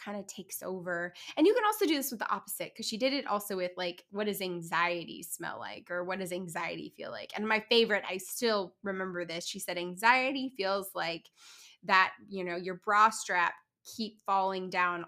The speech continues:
on your arm. Like, it's too loose and it just keeps falling down your arm."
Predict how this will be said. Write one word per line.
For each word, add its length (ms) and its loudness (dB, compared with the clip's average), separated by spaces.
on 140 -4
your 180 -4
arm. 540 -8
Like, 180 -6
it's 220 -10
too 280 -4
loose 280 -2
and 100 -6
it 80 -8
just 180 -10
keeps 300 -12
falling 380 0
down 200 -4
your 140 -8
arm." 340 -12